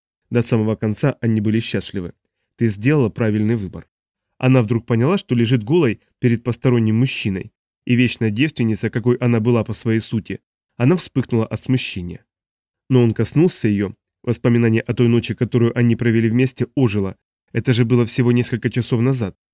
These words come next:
и она почувствовала возбуждение, захотела его, и смущение было забыто. Они направились в её квартиру, где и занялись любовью. Это было нечто невероятное, и дни их переполняло счастье. Так продолжалось до тех пор, пока она не призналась ему,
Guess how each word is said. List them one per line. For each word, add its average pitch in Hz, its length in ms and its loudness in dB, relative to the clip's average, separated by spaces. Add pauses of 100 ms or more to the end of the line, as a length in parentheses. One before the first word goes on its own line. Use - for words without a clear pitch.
(120)
и 123 80 2
она 143 180 4
почувствовала 120 580 -2
возбуждение, 110 720 -2 (100)
захотела 117 500 -2
его, 92 320 -8 (260)
и 180 100 -4
смущение 139 500 0
было 110 240 -2
забыто. 101 480 -10 (520)
Они 123 200 4
направились 110 560 0
в - 40 -4
её 113 160 2
квартиру, 117 540 -2
где 110 260 -4
и 147 120 -2
занялись 120 460 0
любовью. 104 440 -8 (480)
Это 123 220 0
было 117 240 4
нечто 123 320 2
невероятное, 113 720 0 (160)
и 175 100 0
дни 131 260 2
их 101 120 -4
переполняло 110 560 0
счастье. - 500 -12 (560)
Так 196 180 -2
продолжалось 113 540 0
до 113 80 -2
тех 110 200 -4
пор, - 180 -2 (320)
пока 127 280 -2
она 123 200 4
не 117 140 2
призналась 123 520 0
ему, 110 240 -2